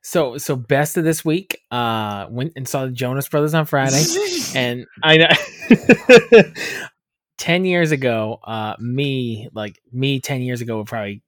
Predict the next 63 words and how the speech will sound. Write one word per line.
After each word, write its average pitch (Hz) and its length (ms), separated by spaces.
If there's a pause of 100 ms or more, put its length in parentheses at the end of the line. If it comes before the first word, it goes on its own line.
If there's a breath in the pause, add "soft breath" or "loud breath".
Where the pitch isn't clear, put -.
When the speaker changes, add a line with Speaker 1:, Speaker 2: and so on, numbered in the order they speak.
(360)
Speaker 1:
attempt 135 320
to 123 80
kick 113 220
my 104 200
ass 98 280
now, 98 160
but 101 120
I 110 100
don't 113 100
even 107 220
know 107 100
if 98 100
I 98 120
could 107 180
have 101 220
done 101 180
it. 95 120 (300 loud breath)
Anyway, 139 220 (360 loud breath)
so - 140
Jonas 175 320
Brothers 202 240
were 180 60
pretty 185 240
good. 185 260
Uh, 285 220
I 139 240
will 160 240
say 165 240
they 165 140
put 165 180
on, 170 100
I 147 120
love 165 220
a 156 40
good 147 220
concert 135 400
regardless. 113 760
Um, 113 220
we 117 80
were 120 120
on 123 160
the 110 60
floor, 147 640 (240)
is, 107 240 (100)
is 98 200
what 120 140
they 104 100
call 120 260
it. 110 100
It's 123 220
really 127 220
the 101 100
field 120 380
'cause 110 160
it - 20
was 104 140
Fenway 110 320
Park, 117 280
but 98 120
it's 98 100
a 101 60
floor 147 320
seat. 156 320